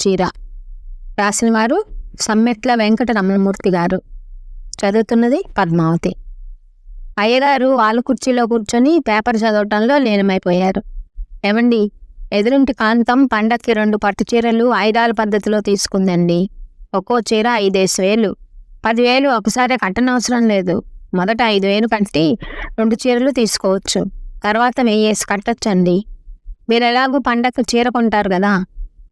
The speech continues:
ఇలాగైతే రెండే, రెండు చీరలు వస్తాయి." పేపర్ ధ్యాసలో ఉన్న అయ్యగారు తల ఊపారు. అమ్మగారి ముఖం వెలిగిపోయింది. "ఏమండి, పట్టు చీరలు అతను పక్కింట్లో ఉన్నాడు. ఐదు వేలు ఇస్తే రెండు చీరలు తెచ్చుకుంటాను." అయ్యగారు ఆశ్చర్యపోయారు.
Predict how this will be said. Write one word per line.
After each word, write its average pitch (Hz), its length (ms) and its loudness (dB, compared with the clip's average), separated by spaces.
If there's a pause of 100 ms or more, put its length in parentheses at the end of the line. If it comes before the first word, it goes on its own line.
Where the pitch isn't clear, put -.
ఇలాగైతే 226 460 2
రెండే, 208 360 2
రెండు 214 380 2
చీరలు 226 360 0
వస్తాయి." 185 440 0 (440)
పేపర్ 220 360 0
ధ్యాసలో 233 540 0
ఉన్న 208 160 2
అయ్యగారు 202 440 2
తల 170 220 0
ఊపారు. 170 400 0 (580)
అమ్మగారి 240 360 2
ముఖం 233 320 0
వెలిగిపోయింది. 175 800 0 (760)
"ఏమండి, 220 460 2 (300)
పట్టు 196 160 -2
చీరలు 254 320 0
అతను 226 320 0
పక్కింట్లో 240 540 0
ఉన్నాడు. 190 580 2
ఐదు 202 220 2
వేలు 233 260 2
ఇస్తే 262 380 0
రెండు 233 320 0
చీరలు 247 200 2
తెచ్చుకుంటాను." 202 760 0 (560)
అయ్యగారు 233 380 2
ఆశ్చర్యపోయారు. 190 880 0